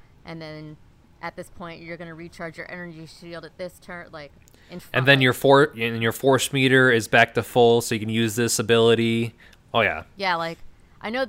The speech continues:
Speaker 1: these people can't, you can't use them on this thing, so, like, you can't use this force power on 'em, so you have to use this one.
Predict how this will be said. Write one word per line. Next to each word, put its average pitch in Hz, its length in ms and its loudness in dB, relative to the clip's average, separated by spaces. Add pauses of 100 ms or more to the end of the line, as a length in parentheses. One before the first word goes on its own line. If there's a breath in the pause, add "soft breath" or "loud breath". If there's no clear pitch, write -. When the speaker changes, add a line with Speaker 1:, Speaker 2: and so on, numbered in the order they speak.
Speaker 1:
these 220 280 -14
people 208 360 -10
can't, 175 380 -14
you 180 120 -20
can't 175 320 -16
use 160 180 -20
them 151 160 -20
on 151 160 -18
this 185 160 -16
thing, 175 500 -16
so, 151 540 -16
like, 147 160 -20
you 151 120 -20
can't 180 160 -18
use 160 180 -20
this 165 160 -20 (100)
force 165 160 -20
power 160 300 -12
on 156 240 -16
'em, 160 120 -20
so - 140 -20
you - 20 -18
have 143 120 -20
to 147 60 -20
use 143 160 -20
this 170 220 -16
one. 160 540 -12